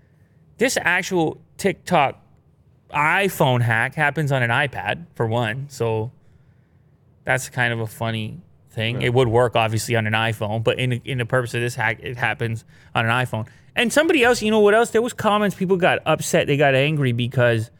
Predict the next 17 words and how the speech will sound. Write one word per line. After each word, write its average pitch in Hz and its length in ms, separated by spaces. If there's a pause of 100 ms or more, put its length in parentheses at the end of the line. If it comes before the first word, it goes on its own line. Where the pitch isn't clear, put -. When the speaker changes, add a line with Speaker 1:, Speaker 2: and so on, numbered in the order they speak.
(420)
Speaker 1:
they 143 100
said, 135 220
"These 233 180
aren't 131 220
hacks. 113 500
Do - 100
you 185 60
know 247 80
what 254 120
a - 20
hack 131 440
is? 311 400 (240)
This - 120
is 269 60
not 131 180
a - 20
hack." 107 460